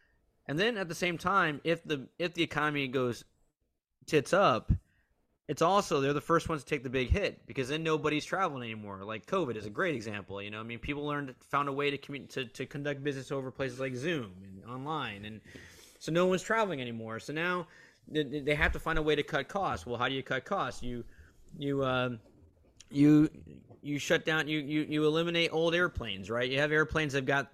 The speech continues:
thousands and thousands of hours on 'em. They get expensive to maintain over time. Well, let's cut the fleet. Or we've got,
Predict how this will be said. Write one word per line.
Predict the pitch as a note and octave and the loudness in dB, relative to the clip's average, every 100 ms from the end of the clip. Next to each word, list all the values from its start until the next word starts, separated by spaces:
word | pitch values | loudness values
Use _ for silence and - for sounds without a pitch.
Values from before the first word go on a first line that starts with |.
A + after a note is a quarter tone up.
| A#2+ B2+ | -14 -4
thousands | C3+ D3 D3 C#3+ | 0 0 -2 -4
and | C3+ B2+ | -6 -4
thousands | C#3 C#3 B2 | -2 -2 -2
of | B2+ | -2
hours | B2+ C3 C#3 C3 | 0 2 2 0
on | C3 C#3 | 0 0
'em. | C#3+ C3+ | -2 -4
They | B2 | -4
get | B2+ | -2
expensive | A#2 - B2+ B2 | -4 -6 -8 -6
to | B2 | -6
maintain | C3 B2 B2 | -6 -6 -6
over | B2 A#2+ | -4 -4
time. | - C#3+ D3+ | -4 -2 -2
Well, | C3+ | -2
let's | C3+ - | -6 -4
cut | C#3 - | -4 -4
the | |
fleet. | - C#3 G2+ - - | -6 -6 -6 -10 -12
Or | A#2 B2 B2+ - - - - | -6 -2 -2 -4 -14 -20 -6
we've | C3+ D3 | -2 4
got, | E3 D#3 | 6 6